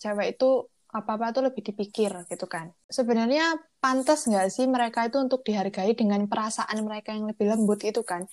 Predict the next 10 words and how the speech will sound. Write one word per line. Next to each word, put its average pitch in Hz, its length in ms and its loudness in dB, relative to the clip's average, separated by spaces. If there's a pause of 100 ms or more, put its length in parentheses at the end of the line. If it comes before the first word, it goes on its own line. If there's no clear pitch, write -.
Jadi 285 260 2 (320)
mungkin 285 240 0
kalau 254 400 0
orang 220 400 -2
cowok-cowok 220 640 -2
yang 226 160 -2 (400)
menjadi 214 400 2
pelaku 208 340 -2 (140)
kekerasan 214 560 -6
seksual 208 380 -6